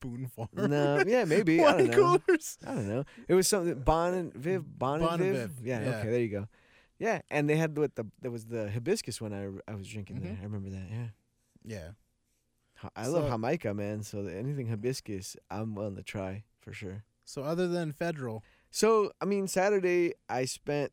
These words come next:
Speaker 2: the day at Big Bear, which was, it was cool, the work thing. I, it wasn't as big as it was in the past, and that was because last year, it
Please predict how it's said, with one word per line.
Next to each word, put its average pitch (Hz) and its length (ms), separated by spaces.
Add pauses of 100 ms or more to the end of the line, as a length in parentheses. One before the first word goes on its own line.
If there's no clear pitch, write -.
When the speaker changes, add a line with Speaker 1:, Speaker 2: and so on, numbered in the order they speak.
Speaker 2:
the 127 120
day 123 300
at 98 220
Big 160 200
Bear, 113 320 (220)
which - 260
was, 120 240 (760)
it 254 100
was 302 140
cool, 196 360 (160)
the - 120
work 120 260
thing. 143 420 (460)
I, 135 60 (140)
it 170 80
wasn't 202 260
as 196 80
big 180 160
as 180 80
it 165 80
was 156 200
in 143 60
the 123 60
past, 120 520
and 127 260
that 123 140
was 143 100
because 135 320
last 120 340
year, 113 220
it 113 140